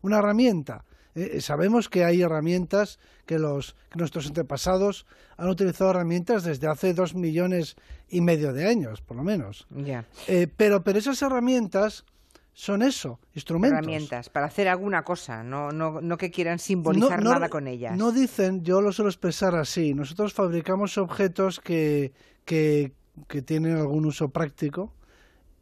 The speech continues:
Speaker 1: eh, y a veces objetos que, que dicen cosas, que hablan, literalmente que hablan, que, que nos, que, a través de los cuales nos expresamos.
Speaker 2: Ujú.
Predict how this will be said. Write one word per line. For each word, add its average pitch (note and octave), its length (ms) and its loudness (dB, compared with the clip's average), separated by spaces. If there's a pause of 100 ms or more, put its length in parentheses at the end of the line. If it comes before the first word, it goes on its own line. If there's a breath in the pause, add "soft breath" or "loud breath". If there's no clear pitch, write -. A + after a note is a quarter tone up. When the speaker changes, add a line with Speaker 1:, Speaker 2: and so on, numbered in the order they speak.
(120)
Speaker 1:
eh, D3+ 480 0
y D#3 320 2
a C#3+ 100 -2
veces G3 640 2
objetos F#3 640 -2
que, D#3+ 260 0 (380 soft breath)
que D#3+ 160 0
dicen E3 440 2
cosas, A2 460 -12
que - 160 -4
hablan, A#2+ 420 0
literalmente D#3 580 0
que D3+ 120 0
hablan, A#2+ 380 -2 (340 soft breath)
que, C#3+ 300 2
que C#3+ 180 -2
nos, C#3 260 -4 (140)
que, - 140 -20 (240 soft breath)
a D#3 100 -4
través F#3 220 2
de C4 80 2
los A#3+ 160 0
cuales A#3 200 4
nos G3+ 200 -2
expresamos. D#3+ 800 -4 (160)
Speaker 2:
Ujú. E3+ 340 -8